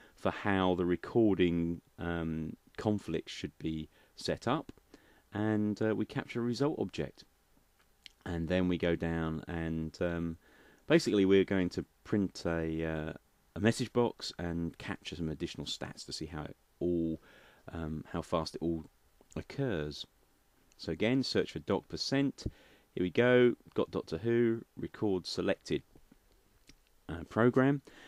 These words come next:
And it, and it takes a while 'cause we've created that file, saved the disk, loaded it up again, but then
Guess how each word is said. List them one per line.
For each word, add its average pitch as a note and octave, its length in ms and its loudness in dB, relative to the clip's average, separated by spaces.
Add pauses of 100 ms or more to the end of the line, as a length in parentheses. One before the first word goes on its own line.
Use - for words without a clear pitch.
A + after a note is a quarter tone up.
(140)
And C#3 100 8
it, - 80 -2
and C#3+ 120 10
it - 120 4
takes - 280 4
a F3 60 6
while D3 300 6
'cause - 140 -4
we've B2 120 6
created F3+ 280 8
that D3+ 140 4
file, F#2+ 580 2
saved C3+ 280 2
the F2+ 80 -6
disk, F2 260 0
loaded A#2+ 320 4
it F2+ 40 2
up F2 140 -2
again, E2+ 420 0
but - 180 -2
then A2 300 4